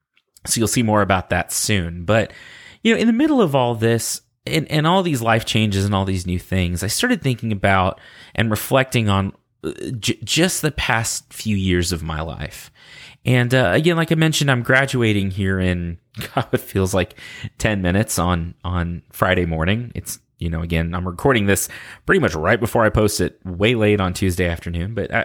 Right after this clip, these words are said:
I graduate Friday morning. And I started thinking about just this graduate school P H D experience. And, you know, it's, it's taught me a lot.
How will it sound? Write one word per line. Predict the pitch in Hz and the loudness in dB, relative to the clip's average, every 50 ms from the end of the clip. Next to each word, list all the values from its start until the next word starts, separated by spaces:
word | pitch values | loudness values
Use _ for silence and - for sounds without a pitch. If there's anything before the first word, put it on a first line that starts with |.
| - - | -2 -4
I | 127 | -4
graduate | 135 135 170 185 175 165 170 160 - | -2 0 0 0 0 2 0 0 0
Friday | - - 127 117 120 113 | -2 -2 -2 0 -2 -2
morning. | 104 95 90 87 87 87 - _ _ _ - - - - - - - - - _ - | -4 -6 -8 -8 -10 -12 -12 _ _ _ -20 -20 -20 -20 -20 -20 -20 -20 -12 _ 0
And | 185 190 | 0 2
I | 190 | 2
started | - - 330 339 330 | 0 0 0 0 2
thinking | - 175 151 139 139 131 | 0 0 -2 -2 -2 -2
about | 110 110 113 110 104 98 92 - - _ _ _ _ _ _ _ _ _ _ 127 | 0 2 2 2 4 2 2 0 -4 _ _ _ _ _ _ _ _ _ _ -10
just | 117 - 156 175 - - - | -6 -2 -2 -2 -2 -2 -2
this | - 165 - - | 0 0 0 0
graduate | - 95 101 110 98 107 113 113 127 131 117 95 - | -2 -2 0 2 2 2 2 2 0 -2 -2 -2 -2
school | - - - - 101 98 98 95 95 92 - | -4 -4 -2 0 0 2 2 2 0 0 -2
P | - - 101 101 | -4 -4 0 0
H | 98 95 90 - - | 2 0 0 -2 -4
D | - 95 90 85 | -4 -4 -2 -2
experience. | 85 - - - - - - 85 80 76 80 80 82 - 50 - - - - - - - - - - - - - - - - - - - - - - _ - | -4 -4 -6 -8 -8 -6 -6 -6 -6 -4 -6 -6 -8 -10 -12 -10 -8 -8 -8 -8 -10 -16 -20 -20 -20 -20 -20 -20 -20 -20 -20 -20 -20 -20 -20 -20 -10 _ 0
And, | 170 180 175 170 160 151 - _ _ _ _ _ _ _ _ _ _ _ | 2 2 2 2 0 -4 -8 _ _ _ _ _ _ _ _ _ _ _
you | 185 190 | -2 0
know, | 208 208 190 | 2 2 2
it's, | 185 - - - | 0 -2 -2 -2
it's | 143 160 160 - - | -2 -2 -2 -4 -6
taught | - - 180 190 - - - | -2 0 0 0 0 -2 -2
me | 160 170 165 | -2 0 2
a | 151 123 | 2 0
lot. | 98 90 92 92 90 80 82 - - - - | 0 0 0 2 2 2 2 -2 -6 -12 -14